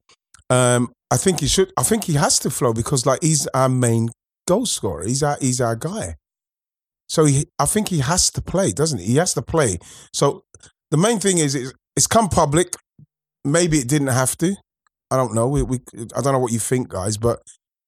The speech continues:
Speaker 2: now it needs to be quashed, put to bed. For me, if I'm Oba, if I, if I spoke to Oba, I'd say, "Listen, if that's what it is, you can focus on scoring. And why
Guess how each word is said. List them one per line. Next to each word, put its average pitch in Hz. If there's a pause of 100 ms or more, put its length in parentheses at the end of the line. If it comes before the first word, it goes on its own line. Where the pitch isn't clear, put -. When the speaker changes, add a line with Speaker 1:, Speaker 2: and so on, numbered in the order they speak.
(160)
Speaker 2:
now 175
it 160
needs 151
to 147
be 123
quashed, - (720)
put 190
to 170
bed. 135 (1080)
For 151
me, 165
if 131
I'm 151
Oba, 117
if 135
I, 196 (120)
if 175
I 240
spoke 196
to -
Oba, 147
I'd 135
say, 151
"Listen, 165
if 147
that's 190
what 175
it 143
is, 185 (500)
you 151
can 151
focus 160
on 127
scoring. 110 (160)
And 120 (180)
why 147